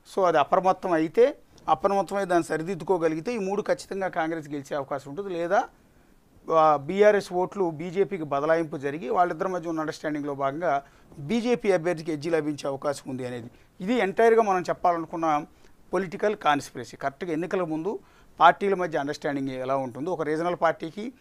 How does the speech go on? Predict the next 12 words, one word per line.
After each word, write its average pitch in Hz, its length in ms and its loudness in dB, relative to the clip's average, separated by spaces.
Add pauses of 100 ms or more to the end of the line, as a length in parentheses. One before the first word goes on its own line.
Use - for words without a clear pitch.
(260)
ఒక 170 140 -2
నేషనల్ 165 440 -2
పార్టీతో 175 360 0
ఉన్న 151 160 -2
అవసరాల 165 420 2
నేపథ్యంలో 139 580 -6 (320)
వాళ్ళకి 190 320 4
ఎన్నికల్లో 220 420 4
ఏ 180 140 2
విధంగా 196 300 0
లోపాయకారి 165 600 2
ఒప్పందం, 123 720 -6